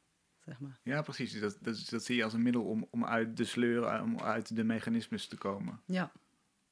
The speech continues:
Speaker 1: Ja.
Speaker 2: Nou gaat het
Speaker 1: Of
Speaker 2: wel
Speaker 1: een redding.
Speaker 2: Ja.
Speaker 1: Dat was voor mij ook. Creativiteit was altijd mijn redding.
Speaker 2: Mhm.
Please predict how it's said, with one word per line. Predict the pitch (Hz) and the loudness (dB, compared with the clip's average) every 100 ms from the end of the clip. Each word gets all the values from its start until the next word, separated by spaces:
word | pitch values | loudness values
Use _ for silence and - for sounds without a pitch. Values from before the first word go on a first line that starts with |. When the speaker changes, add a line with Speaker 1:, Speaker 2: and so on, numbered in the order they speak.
| _ _ _ | _ _ _
Speaker 1:
Ja. | 170 165 _ _ _ _ _ _ _ - | -12 -12 _ _ _ _ _ _ _ -4
Speaker 2:
Nou | 120 | 2
gaat | 151 | 2
het | 135 | 4
Speaker 1:
Of | 165 | 4
Speaker 2:
wel | - | 4
Speaker 1:
een | 139 | 0
redding. | 139 165 147 139 _ _ _ _ _ _ _ _ | -2 -2 -4 -8 _ _ _ _ _ _ _ _
Speaker 2:
Ja. | - 131 107 - _ _ _ _ | -4 -2 -2 -6 _ _ _ _
Speaker 1:
Dat | 170 | 2
was | 170 175 | 4 4
voor | 160 | 4
mij | 147 160 | 4 4
ook. | 147 - - - _ _ _ _ _ | 2 -2 -12 -20 _ _ _ _ _
Creativiteit | - 156 151 - 135 160 151 | 0 2 2 0 -4 -2 -2
was | 151 147 | -2 -6
altijd | 147 143 | -6 -4
mijn | 143 | -4
redding. | 139 156 139 143 | -2 -4 -6 -6
Speaker 2:
Mhm. | - 110 | -2 -2